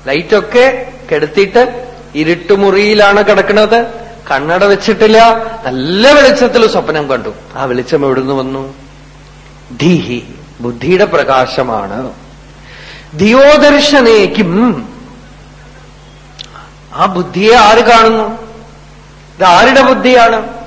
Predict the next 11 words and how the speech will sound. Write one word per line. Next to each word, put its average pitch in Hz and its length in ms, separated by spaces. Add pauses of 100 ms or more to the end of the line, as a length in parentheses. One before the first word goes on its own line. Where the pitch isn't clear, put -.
(420)
അതിന് 240 240
സാക്ഷി 226 420
ആരാണ്? 226 480 (640)
ആ 247 160
ബുദ്ധിയും 269 800
അസ്തമിക്കുന്നുണ്ടല്ലോ 254 920
സുഷുപ്തിയില്. 247 920
സുഖമായി 233 720
ഉറങ്ങി, 202 480 (380)
ഒന്നും 185 420
അറിഞ്ഞില്ല. 131 600